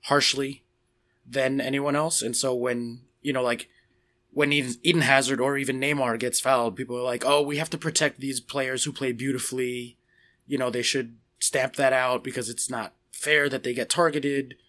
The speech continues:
Eden Hazard gets systematically fouled by Manchester United, and two players get sent off a couple of seasons ago. Like, they get the protection, but then Wilfried Zaha does it, and he's c-,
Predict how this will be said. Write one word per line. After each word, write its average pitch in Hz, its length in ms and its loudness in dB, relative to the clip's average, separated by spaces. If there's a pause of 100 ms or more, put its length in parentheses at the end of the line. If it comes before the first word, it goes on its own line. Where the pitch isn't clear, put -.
(260)
Eden 151 180 -2
Hazard 143 400 0
gets 131 220 -2
systematically 131 560 -2
fouled 117 260 0
by 120 80 -2
Manchester 117 400 -6
United, 135 540 0
and 113 220 -6 (420)
two 147 160 -2
players 113 320 -4
get 110 160 -4
sent 110 240 -4
off 113 180 -2
a 120 40 -10
couple 127 220 -6
of 120 100 -4
seasons 120 320 -6
ago. 117 280 -4
Like, 110 240 -10 (640)
they 160 160 6
get 156 140 2
the 131 80 -2
protection, 135 400 -2
but 120 80 -4
then 127 140 -2
Wilfried 127 340 -2
Zaha 127 200 0
does 113 200 -2
it, - 20 -4
and 107 80 -8
he's 117 220 -8
c-, - 80 -12